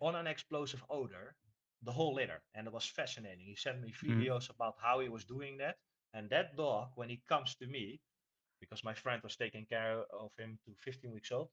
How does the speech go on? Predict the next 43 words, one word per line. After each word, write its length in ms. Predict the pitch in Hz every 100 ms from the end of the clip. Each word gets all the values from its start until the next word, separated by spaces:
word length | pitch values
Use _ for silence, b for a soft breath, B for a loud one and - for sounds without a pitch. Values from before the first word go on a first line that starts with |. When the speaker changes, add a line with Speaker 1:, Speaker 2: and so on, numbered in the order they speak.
| _
Speaker 1:
he, 80 | 127 131 127 -
he 100 | 120
Speaker 2:
Mm-hmm. 80 | 143
Speaker 1:
knows 400 | 151 143 - - - _ _
gunpowder. 460 | 143 127 127 104 90
He 60 | 101
was, 140 | 110 113
like, 160 | 110 - 104 110 -
searching 280 | 147 131 131
Speaker 2:
Mm-hmm. 140 | 110
Speaker 1:
indicate. 340 | 123 - 92 - _ 110
Speaker 2:
Mm-hmm. 120 | 113
Speaker 1:
And 80 | 117
I 60 |
was 160 | 127 131
like, 200 | 123 127 120
"Whoa, 320 | 147 104 - _ -
I'm 200 | 127 123
good 160 | 131 127
with 120 | 120
puppies." 440 | 143 143 220 - - _ _ _ _ _ -
Speaker 2:
Mm-hmm. 120 | 110
Speaker 1:
But 80 | 120
what 120 | 135
he 60 | 143
did 180 | 147 139
with 120 | 143
imprinting 720 | 165 165 - 113 101 104 107
was 180 | 107 107
really 220 | 131 123
good. 200 | 110 113 -
And, 240 | 95 95
uh, 320 | 95 92 87 85 _ _ -
yeah, 220 | 104 82 - _ _ _ _ -
I 180 | 104 107
wanna 280 | 117 117
meet 200 | 113 131
him 140 | 123 117
in 80 | 113
person, 400 | 139 131 139 131
of 160 | 131
course, 340 | - 143 131 131
uh, 640 | 127 123 123 120 120